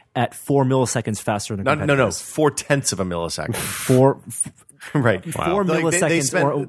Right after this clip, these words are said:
Speaker 1: yeah.
Speaker 2: they spent hundreds of millions of dollars running fiber direct from one place to another to cut
Speaker 1: No, no, th-, th-,
Speaker 2: fractions
Speaker 1: there's a
Speaker 2: of a
Speaker 1: company,
Speaker 2: millisecond off
Speaker 1: 'cause
Speaker 2: of the
Speaker 1: it's,
Speaker 2: trade times.
Speaker 1: fiber is theor-, you know,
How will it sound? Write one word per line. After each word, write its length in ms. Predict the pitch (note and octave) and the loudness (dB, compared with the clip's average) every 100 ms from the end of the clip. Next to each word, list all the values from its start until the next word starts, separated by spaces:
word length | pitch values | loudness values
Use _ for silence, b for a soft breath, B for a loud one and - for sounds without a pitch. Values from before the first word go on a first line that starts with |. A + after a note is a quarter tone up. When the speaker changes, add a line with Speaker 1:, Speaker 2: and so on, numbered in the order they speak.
| - | -4
Speaker 1:
yeah. 240 | A2+ F2 | -4 -2
Speaker 2:
they 120 | D#3 | 0
spent 200 | C#3+ F3 C3+ | 2 2 2
hundreds 260 | E3 D#3 | 0 0
of 60 | D3+ | 0
millions 300 | D3 C#3+ B2+ | 4 4 2
of 60 | A#2 | 2
dollars 280 | A#2 A2+ | 2 4
running 180 | G#2+ A#2 | 2 0
fiber 340 | A2 A#2 A2 A2 | 2 2 2 0
direct 320 | G2+ A2 - | 2 0 0
from 140 | G#2+ | -2
one 140 | A2 A2 | 0 0
place 260 | A#2 A2 | 0 -2
to 80 | - | -4
another 300 | G#2 G2 F#2 | -4 -4 -6
to 80 | - | -8
cut 280 | - A2 D3 | -4 0 2
Speaker 1:
No, 80 | |
no, 140 | G3+ D#3+ | 4 2
th-, 140 | D3+ | 0
th-, 100 | - | -2
Speaker 2:
fractions 360 | D#3 D#3 F3+ D#3 | 0 2 2 2
Speaker 1:
there's 100 | C#3+ | 2
a 40 | |
Speaker 2:
of 40 | C3+ | 2
a 40 | |
Speaker 1:
company, 260 | D3 B2+ A#2+ | 2 2 2
Speaker 2:
millisecond 420 | A2 A#2+ G#2+ A2 | 2 2 0 -2
off 140 | A2 G#2+ | 0 2
Speaker 1:
'cause 180 | D3 A2 | 2 0
Speaker 2:
of 100 | - | 0
the 60 | |
Speaker 1:
it's, 60 | D3 | 0
Speaker 2:
trade 120 | G2 | 0
times. 100 | F2 - | -2 2
Speaker 1:
fiber 340 | D#3 C#3 B2 | 4 4 4
is 160 | A#2+ - | 2 0
theor-, 240 | B2+ A2+ - - - - | 0 0 -4 -12 -12 -6
you 80 | B2 | -2
know, 160 | F#2+ | -2